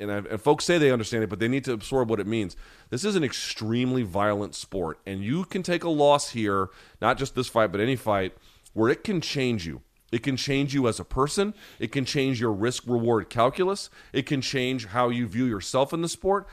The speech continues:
It can change your desire to compete, and you can be even in denial about it while the changes have already happened. Josh Thompson, in fact,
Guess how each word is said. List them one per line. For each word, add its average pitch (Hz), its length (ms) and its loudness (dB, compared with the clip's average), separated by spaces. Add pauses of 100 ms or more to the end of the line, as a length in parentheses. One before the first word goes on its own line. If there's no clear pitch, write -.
(160)
It 135 120 -4
can 139 100 -4
change 135 320 -2
your 123 80 -2
desire 107 440 2
to 120 60 0
compete, 120 420 -2
and 113 140 -2
you 135 60 -2
can 180 160 -4
be 190 80 -2
even 190 320 0
in 180 160 0
denial 160 500 2
about 117 320 4
it 113 160 0 (300)
while 135 140 6
the 123 100 0
changes 156 420 4
have 120 120 -2
already 127 260 4
happened. 127 340 2
Josh 123 240 2
Thompson, 139 340 0
in 113 120 -2
fact, 214 500 2